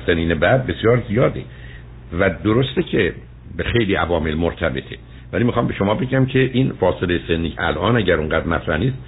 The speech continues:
بعداً مطرح، ولی میگید اون رو هم به نوعی به حساب میاریم. بسیار خوب،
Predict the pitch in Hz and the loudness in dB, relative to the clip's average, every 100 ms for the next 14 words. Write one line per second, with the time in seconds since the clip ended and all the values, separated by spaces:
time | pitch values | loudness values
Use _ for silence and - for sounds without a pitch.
0 | - 123 135 123 85 - - - - 160 | 0 2 4 2 -2 -8 -18 -4 0 2
1 | 139 151 143 135 135 - 95 107 117 117 | 2 0 2 4 2 -2 -2 0 0 0
2 | 92 87 107 113 101 101 92 95 - - | 0 0 0 0 -2 -2 -2 -6 -12 -10
3 | - 98 117 101 - | -6 0 0 0 -6